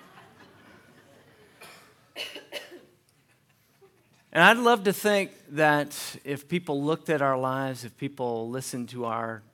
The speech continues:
family parrots, I'd love to think that they'd hear something different, or that they wouldn't hear a bunch of junk they'd hear somewhere else.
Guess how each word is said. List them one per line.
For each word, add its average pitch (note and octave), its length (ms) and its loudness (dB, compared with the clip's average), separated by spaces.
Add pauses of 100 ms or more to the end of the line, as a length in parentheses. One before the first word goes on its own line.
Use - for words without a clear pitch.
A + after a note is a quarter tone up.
(160)
family A2+ 420 -10
parrots, - 800 -16 (1300)
I'd A#2+ 80 -8
love E3 220 0
to E3+ 60 -4
think - 480 -6 (1300)
that C3+ 200 -2
they'd C#3+ 120 2
hear C#3+ 220 -2
something A#2+ 400 -8
different, A#2 400 -12 (800)
or B2+ 220 -2
that B2 340 -4
they C3 120 -4
wouldn't D#3 280 2
hear C3 200 -2
a B2 40 -4
bunch A#2+ 240 -10
of A#2 80 -10
junk A#2 300 -10
they'd G#2+ 220 -10
hear G#2+ 180 -12
somewhere G#2 480 -12
else. G#2 280 -20